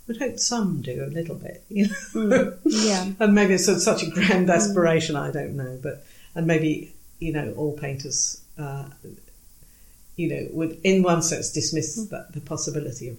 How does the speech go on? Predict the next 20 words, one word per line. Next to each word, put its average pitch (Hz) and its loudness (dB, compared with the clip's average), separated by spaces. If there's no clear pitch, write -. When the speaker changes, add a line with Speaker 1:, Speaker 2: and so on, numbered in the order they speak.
Speaker 1:
actually - -14
doing 135 -10
that, - -16
but - -16
I, 139 -12
I - -12
don't - -12
know, 131 -12
Speaker 2:
Mm. 202 -8
Speaker 1:
you 139 -10
know. 139 -8
Speaker 2:
And 208 2
to - -8
kind 208 -2
of 202 -2
get 208 -2
into 214 4
that 190 -4
inner, 185 2
um, 180 -2